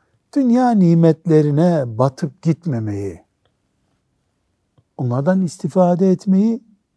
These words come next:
ama köleleri olmamayı,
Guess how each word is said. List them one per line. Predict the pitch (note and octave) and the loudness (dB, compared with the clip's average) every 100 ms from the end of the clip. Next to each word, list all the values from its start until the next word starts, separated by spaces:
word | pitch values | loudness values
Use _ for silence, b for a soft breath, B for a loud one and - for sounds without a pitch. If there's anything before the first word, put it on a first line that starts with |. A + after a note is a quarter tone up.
| _ _ _ - | _ _ _ -10
ama | A2+ G#2+ D#3 - _ | -6 -4 -4 -8 _
köleleri | - B2 B2+ B2+ B2+ C3+ - | -4 0 2 2 0 -2 -2
olmamayı, | D3 C#3 B2 A2 G2 F2+ F2 | 4 6 4 -4 -8 -10 -12